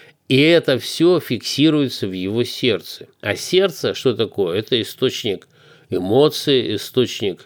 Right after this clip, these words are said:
оценок, что хорошо, что плохо, источник, главное, желаний. И вот когда человек начинает исполнять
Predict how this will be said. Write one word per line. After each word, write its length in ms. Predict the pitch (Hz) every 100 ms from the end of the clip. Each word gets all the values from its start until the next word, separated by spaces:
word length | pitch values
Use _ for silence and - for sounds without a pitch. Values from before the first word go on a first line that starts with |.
| _
оценок, 760 | - 98 - 127 117 120 117 - _ _ _ _ - -
что 240 | - 120 101
хорошо, 480 | 104 98 - 139
что 220 | 139 - 92
плохо, 640 | 101 101 123 120 117 107 - _ _
источник, 580 | 98 - - 110 - 123
главное, 540 | 113 117 110 110 113
желаний. 720 | 104 104 123 147 143 90 71 - - - - - -
И 120 | 107
вот 200 | 117 117
когда 380 | 123 127 139 135
человек 420 | - 120 123 110
начинает 640 | 117 - 120 120 113 104
исполнять 720 | 107 - - 110 117 113 101